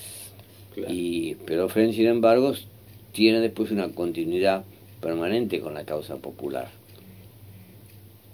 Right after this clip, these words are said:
Speaker 2: French es desterrado varias veces, cosa que no sé, tampoco se
Speaker 1: Ah, no,
Speaker 2: conoce.
Speaker 1: no se conoce. Claro, French lo conocemos del veinti, el día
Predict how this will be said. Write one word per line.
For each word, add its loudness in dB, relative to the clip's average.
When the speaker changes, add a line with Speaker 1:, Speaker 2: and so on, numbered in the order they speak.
Speaker 2:
French 0
es 4
desterrado 2
varias 0
veces, 0
cosa -10
que -8
no -8
sé, -8
tampoco -8
se -14
Speaker 1:
Ah, -12
no, 2
Speaker 2:
conoce. 2
Speaker 1:
no -2
se -2
conoce. -4
Claro, 12
French 12
lo 12
conocemos 8
del 10
veinti, 4
el 2
día 12